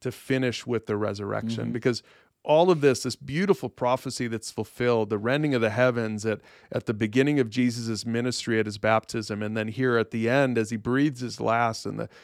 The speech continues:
Speaker 1: and the, his body is torn and the temple curtain is torn, and now we have full access to God. The only reason that any of that is true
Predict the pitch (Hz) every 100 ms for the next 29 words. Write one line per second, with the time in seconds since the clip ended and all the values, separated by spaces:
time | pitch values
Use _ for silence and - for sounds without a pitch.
0 | - _ 113 113 - 120 104 98 120 127
1 | 151 131 110 - - 110 104 - - 113
2 | 110 - 143 147 139 - 147 143 127 120
3 | 120 - - - - - 113 110 117 135
4 | 147 135 123 113 - 120 117 113 - 117
5 | - 107 107 110 120 127 156 151 120 117
6 | 123 104 - - _ _ _ - _ -
7 | 117 117 127 123 107 113 117 110 98 -
8 | - 123 113 - -